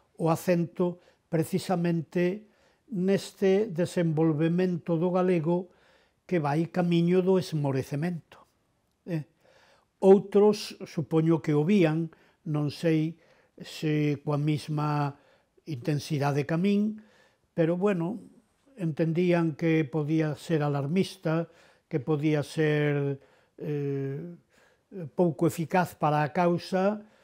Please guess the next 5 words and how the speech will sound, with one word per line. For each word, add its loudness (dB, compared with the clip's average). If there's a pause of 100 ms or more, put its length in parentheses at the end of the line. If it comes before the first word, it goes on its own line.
(260)
denunciar 0 (260)
a -2
doenza. 2 (960)
A -2
doenza 0